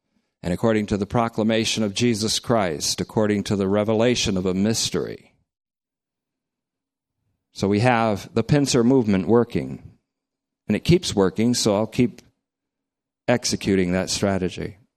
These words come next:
that tactic. So this is what Romans is about. Unity resulting in the effective proclamation of the life-giving gospel to the world. And for Romans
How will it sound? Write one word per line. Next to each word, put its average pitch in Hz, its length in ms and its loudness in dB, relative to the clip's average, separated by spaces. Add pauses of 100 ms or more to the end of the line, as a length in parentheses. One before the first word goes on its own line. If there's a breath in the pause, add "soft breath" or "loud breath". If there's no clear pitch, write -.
(200)
that 80 240 -4
tactic. - 600 -6 (3750)
So - 180 2
this 135 160 2
is 120 120 2
what 127 140 2
Romans 113 380 2
is 90 100 -2
about. 98 480 0 (220)
Unity 117 760 4 (1700)
resulting 135 520 4
in 131 120 6
the 113 100 6
effective 147 580 2
proclamation 120 1120 2
of 98 160 -2
the 104 100 2
life-giving 127 840 4
gospel 82 500 0
to 92 140 0
the 90 120 2
world. 76 600 -2
And 90 180 -4
for 92 180 2
Romans 117 720 0